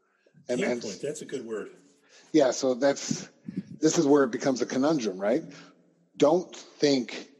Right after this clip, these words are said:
Speaker 1: that your H R is there always to help you. That H R is there to help you from your personal stuff and anything that you might have, but it's, it's ultimately there to protect the company. So if you, if,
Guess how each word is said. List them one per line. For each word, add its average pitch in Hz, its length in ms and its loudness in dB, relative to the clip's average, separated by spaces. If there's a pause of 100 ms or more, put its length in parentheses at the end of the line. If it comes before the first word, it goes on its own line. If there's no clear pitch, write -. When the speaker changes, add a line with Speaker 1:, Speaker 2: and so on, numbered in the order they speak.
(220)
Speaker 1:
that 120 160 2
your 113 180 0
H 135 300 4
R 107 240 2
is 107 260 -4
there 107 480 2
always 104 480 0
to 101 120 -16
help 92 300 -10 (100)
you. 123 380 -2 (840)
That 123 160 0
H 131 240 0
R 120 260 2
is 156 280 0
there 151 160 2
to 147 60 -2
help 127 280 -2
you 139 220 0
from 113 300 -6
your 107 180 -2
personal 123 500 -8
stuff 120 300 -8
and 113 100 -8
anything 113 300 -10
that 98 80 -12
you 101 80 -12
might 98 200 -10
have, 104 340 -14 (460)
but 123 100 -4
it's, 117 260 -8 (220)
it's 113 240 -16
ultimately 123 640 -4 (500)
there 113 560 -2 (140)
to - 80 -20
protect - 360 -12
the 104 60 -20
company. - 480 -14 (400)
So 131 240 0
if 104 100 -8
you, 135 180 -8
if, 131 260 -4